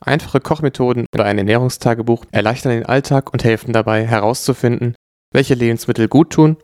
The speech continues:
und welche eventuell Beschwerden verstärken. Ernährung wirkt bei jedem Menschen anders. Wer bewusst kleine Ziele setzt,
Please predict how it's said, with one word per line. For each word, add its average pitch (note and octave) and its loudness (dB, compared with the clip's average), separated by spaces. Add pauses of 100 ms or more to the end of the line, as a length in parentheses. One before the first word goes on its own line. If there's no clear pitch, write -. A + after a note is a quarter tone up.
und A#2 2
welche G#2+ 2
eventuell G2+ 2
Beschwerden A2 -2
verstärken. A2 -4 (720)
Ernährung C3+ 4
wirkt C3+ 0
bei G#2+ 2
jedem A2+ 0
Menschen A2 0
anders. - -4 (240)
Wer G#2+ 0
bewusst A2+ 0
kleine G#2 0
Ziele C#3 2
setzt, B2+ -2